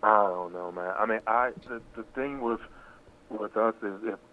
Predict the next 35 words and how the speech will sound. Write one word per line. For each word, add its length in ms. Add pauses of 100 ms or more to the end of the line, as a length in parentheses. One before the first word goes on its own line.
(140)
if 140
we 200
saw 180
any 220
type 240
of 80
progression 520
from 200
Tyler 300
Herro, 400 (520)
I 140
would 180
start 240
him 160
over 160
Duncan 320
Robinson. 540 (560)
Um, 520
and 140
the 60
reason 320
why 180
is 60
because 200
he's 100
a 60
three-level 520
scorer. 260 (880)
You 100
need 220
somebody 320
that 260
if 120
he 80
gets 200